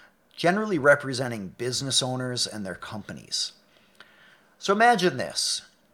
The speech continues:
You own a chair rental salon, which means you may own the real estate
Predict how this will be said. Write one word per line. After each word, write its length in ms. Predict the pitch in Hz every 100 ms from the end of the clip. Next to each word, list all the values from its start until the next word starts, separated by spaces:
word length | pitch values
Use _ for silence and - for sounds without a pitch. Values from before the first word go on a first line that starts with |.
| _ _ _ _ -
You 460 | 120 170 202 202 -
own 460 | 151 135 123 135 135 -
a 140 | 113
chair 440 | - - 139 147 151
rental 420 | 135 127 117 120
salon, 680 | 110 - 113 104 95 - - - _ _ - - -
which 260 | 135 -
means 640 | 156 165 131 113 117 - - _ _ _ _
you 160 | 131 156
may 240 | 175 175 -
own 500 | 143 156 165 165 160 127 - _ -
the 460 | 113 123 120 117 -
real 320 | 113 131 196
estate 640 | 185 - - 104 147 -